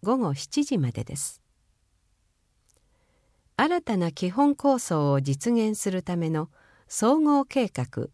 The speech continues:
十年プラン、実行計画三年プログラムの案ができました。十一月十一日号の広報杉並でお知らせしましたように、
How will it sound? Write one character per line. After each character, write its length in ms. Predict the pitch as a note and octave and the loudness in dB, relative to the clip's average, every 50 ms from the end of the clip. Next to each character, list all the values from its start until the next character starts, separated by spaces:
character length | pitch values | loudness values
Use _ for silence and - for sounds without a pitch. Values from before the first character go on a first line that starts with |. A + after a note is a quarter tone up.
| _ - | _ -8
十 280 | C3 - D#3 G3+ C4 | -2 0 0 2 2
年 260 | C4 B3+ B3 A#3+ A3+ | 2 2 2 0 -2
プ 160 | - - G#3+ G3 | -4 -4 -4 -4
ラ 100 | D3+ A2+ | -4 -4
ン、 140 | - C#3+ - _ _ _ _ _ _ _ _ _ _ _ _ _ _ _ - | -6 -10 -16 _ _ _ _ _ _ _ _ _ _ _ _ _ _ _ -4
実 200 | - D#3 C#3+ - - - | -2 -2 -2 -4 -6 -2
行 200 | D4+ E4 E4 D4 | 0 0 0 0
計 240 | - - C#4+ B3+ - | 2 2 2 2 2
画 360 | - - A#2 - - - - - _ _ _ _ - | 0 -6 -8 -6 -6 -10 -10 -10 _ _ _ _ -14
三 340 | - - G3 A3+ C4+ D4+ D4+ | -6 -2 0 2 4 4 4
年 200 | D4+ D4+ D4 C#4+ | 4 4 2 2
プ 140 | - - | 0 0
ロ 140 | B3 C4 C4 | 2 2 2
グ 100 | B3 C4+ | 2 2
ラ 140 | B3+ G3+ E3 | 0 2 2
ム 120 | C#3+ C#3 | 0 0
の 240 | C3 B2 A#2 A2 - _ - | 0 0 -2 -4 -6 _ -4
案 260 | - B3 D4 D4+ C4 | 0 0 2 2 0
が 140 | F#3+ C#3+ B2+ | 0 -2 -2
で 140 | - A#2+ A2+ | -2 -4 -6
き 160 | - - D3 | -4 -2 -2
ま 120 | C3+ B2+ | 0 -2
し 120 | - - - | -2 -6 -10
た。 160 | - - - _ _ _ _ _ _ _ _ _ _ _ _ _ _ _ _ _ _ _ _ _ _ _ _ _ _ _ _ _ - | -12 -14 -16 _ _ _ _ _ _ _ _ _ _ _ _ _ _ _ _ _ _ _ _ _ _ _ _ _ _ _ _ _ -8
十 240 | F3+ F3+ G#3+ B3+ C#4+ | -2 2 4 4 4
一 260 | C#4+ - - C4+ C4 | 4 2 0 -2 -2
月 360 | B3+ B3+ B3 - - A#3 G#3+ | 0 0 -2 0 0 0 0
十 240 | E3+ - G3 A#3 C#4 | 0 2 2 4 4
一 300 | D4 C#4+ C#4 - - D4 | 4 2 2 2 2 4
日 280 | C#4 C#4 C4+ - - C#4 | 4 4 4 2 0 2
号 220 | A3+ F3 E3 D3+ | 2 2 2 2
の 240 | D3 C#3+ C#3 C#3+ C#3+ - | 2 2 2 0 -2 -4
広 280 | - D4 D4+ D4+ C#4 | 0 0 0 0 0
報 180 | - F3+ E3 D3+ | 0 -2 -2 -2
杉 280 | C#3+ - D#3 E3 G3+ G#3+ | -2 -2 -2 0 0 0
並 280 | G#3+ G#3 G#3 G3+ G3+ | 0 0 0 0 0
で 220 | F3+ F3+ F3+ - _ - | 0 0 -2 -2 _ -6
お 60 | C3 | -6
知 180 | - - F#3 F#3+ | -6 -4 -4 -2
ら 100 | G#3+ G#3+ | -2 -2
せ 160 | - A3+ G#3+ | -2 -4 -4
し 160 | - - A3+ | -4 -2 -2
ま 100 | A3 A3+ | -2 -2
し 120 | A3 - | -4 -6
た 120 | - - D#3+ | -6 -4 -2
よ 160 | D3 D3 D3 | 0 0 0
う 60 | C3+ | 0
に、 180 | C3 C3 C#3 | 0 -2 -4